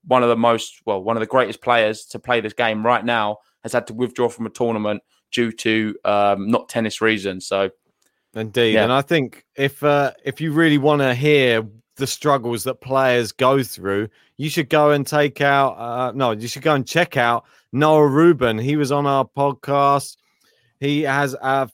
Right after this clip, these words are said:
Speaker 2: fantastic podcast of his own called Behind the Racket. Go and check that one out.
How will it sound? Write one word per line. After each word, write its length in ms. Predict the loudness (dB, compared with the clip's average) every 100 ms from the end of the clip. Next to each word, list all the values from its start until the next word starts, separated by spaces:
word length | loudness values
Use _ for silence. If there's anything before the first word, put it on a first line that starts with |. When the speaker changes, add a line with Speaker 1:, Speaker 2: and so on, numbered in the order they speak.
| _ -2
Speaker 2:
fantastic 840 | -2 -2 -4 -4 -4 -4 -4 -4 _
podcast 480 | -2 0 -2 -2 -2
of 60 |
his 120 | -4 -2
own 320 | -2 -4 -6
called 320 | -6 -8 -4
Behind 480 | -4 -2 0 0 0
the 100 | 0
Racket. 520 | 0 0 -2 -2 -2 _ _
Go 140 | 0 0
and 100 | 0
check 260 | -2 -2
that 200 | -4 -2
one 180 | -2 -2
out. 280 | 0 0